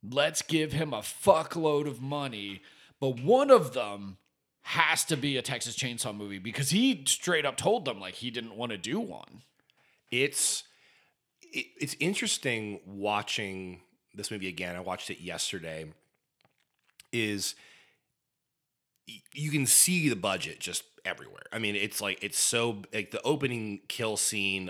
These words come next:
Speaker 2: of, which I love, of the, the asshole hook 'em horn guys on the way to the game.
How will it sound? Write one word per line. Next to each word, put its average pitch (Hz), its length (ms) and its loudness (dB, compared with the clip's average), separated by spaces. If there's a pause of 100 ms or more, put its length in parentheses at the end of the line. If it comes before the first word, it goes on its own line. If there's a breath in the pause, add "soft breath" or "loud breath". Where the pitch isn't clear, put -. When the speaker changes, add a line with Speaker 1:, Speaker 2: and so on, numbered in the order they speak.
Speaker 2:
of, 92 380 -4
which 101 160 -6
I 92 120 -6
love, 98 880 -4 (380 loud breath)
of 95 440 0
the, 90 420 -4 (160)
the 92 240 -10
asshole 98 680 0
hook - 200 -6
'em 107 100 -8
horn 98 340 -6
guys 85 380 -4
on 98 100 -8
the 92 60 -8
way 90 200 -4
to 90 80 -6
the 87 100 -10
game. 87 540 -4